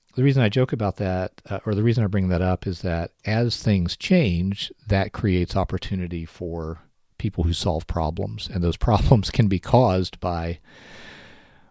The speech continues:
what we perceive as progress. Like, okay, uh, for a while it seemed like a great idea to build applications in a monolithic style, or maybe it was never a good idea, but people did it that way anyway because of reasons. And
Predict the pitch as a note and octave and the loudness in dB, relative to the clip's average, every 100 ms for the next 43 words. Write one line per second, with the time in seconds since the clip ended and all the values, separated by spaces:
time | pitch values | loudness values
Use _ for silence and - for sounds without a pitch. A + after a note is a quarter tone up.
0 | - C3+ A#2 - G#2+ - A#2+ G2 E2 - | -2 2 4 6 6 8 6 6 2 2
1 | G#2+ - - - - F#2+ F2+ - - - | 0 -2 -8 -10 -8 -6 -8 -10 -10 -6
2 | G#2+ D3 D3+ F#2 G#2+ G2+ F#2+ F#2 F#2 - | -4 -4 -4 -6 -6 -6 -4 -4 -8 -2
3 | A2 F#2+ A2 B2+ A2 - G#2+ F#2+ G2+ F2+ | 2 6 6 6 4 2 0 0 0 -2
4 | G#2 G2 F2+ F2+ F#2 F2 F#2 F#2+ F#2 G2 | -2 0 -2 0 -2 -2 -2 -2 -2 -6
5 | - _ _ _ _ _ G#2 - G#2 G#2 | -14 _ _ _ _ _ -4 -2 0 2
6 | F2+ G2 F2 F2 E2+ F2 F#2 F#2 F2+ F#2+ | 2 0 0 0 0 2 4 4 2 0
7 | - C#3+ D3 C#3+ B2+ B2 B2 A2 G2+ G2 | 0 4 6 6 4 6 8 8 6 2
8 | - _ _ _ _ _ A#2 G#2+ F#2 F2+ | -6 _ _ _ _ _ -2 0 0 2
9 | B2 C#3 G#2+ F#2 F2 F2 E2+ E2+ D#2+ - | 4 6 6 4 2 0 0 -2 -2 -4
10 | G2+ F#2 F#2 F2 F#2 E2+ F2 E2 F2+ D#2+ | -2 2 2 2 -2 -2 0 2 4 2
11 | D#2 E2+ - F2+ D#2+ D#2+ D2+ - G2+ A#2+ | 0 -2 -6 -6 -6 -6 -8 -8 0 2
12 | F2+ D2+ D#2 - - F2+ E2 D#2+ | 2 -2 -6 -8 -2 0 0 -4